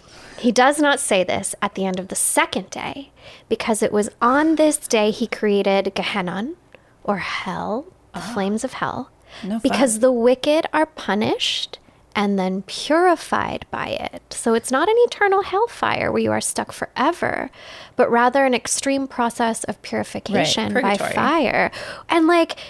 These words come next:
Speaker 1: John the Baptist says that Christ is going to baptize you in fire. So it feels more like a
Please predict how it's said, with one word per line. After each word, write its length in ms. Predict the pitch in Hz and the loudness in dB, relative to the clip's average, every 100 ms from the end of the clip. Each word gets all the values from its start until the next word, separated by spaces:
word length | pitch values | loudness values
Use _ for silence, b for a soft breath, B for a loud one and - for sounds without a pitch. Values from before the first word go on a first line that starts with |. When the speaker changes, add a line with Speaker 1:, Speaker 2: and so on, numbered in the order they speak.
| B | B
Speaker 1:
John 180 | - 370 | 2 4
the 60 | 508 | 4
Baptist 400 | 254 - 359 330 | 4 2 2 2
says 420 | - 208 240 294 - | 4 4 4 4 2
that 180 | 247 | 0
Christ 340 | - 233 262 - | 2 2 2 2
is 100 | 247 | 0
going 180 | 254 226 | 2 0
to 60 | |
baptize 460 | 202 196 - 214 196 | 2 0 2 -2 0
you 100 | 202 | -2
in 140 | 202 | -2
fire. 560 | 208 196 185 - - 233 | -2 0 2 2 0 0
So 760 | - 262 233 226 226 220 220 - _ - | 0 4 4 6 6 4 2 -2 _ 2
it 160 | 262 - | 2 4
feels 280 | - 349 359 | 2 2 4
more 200 | 381 359 | 4 6
like 420 | 285 277 269 - _ | 4 4 0 -12 _
a 100 | 233 | -4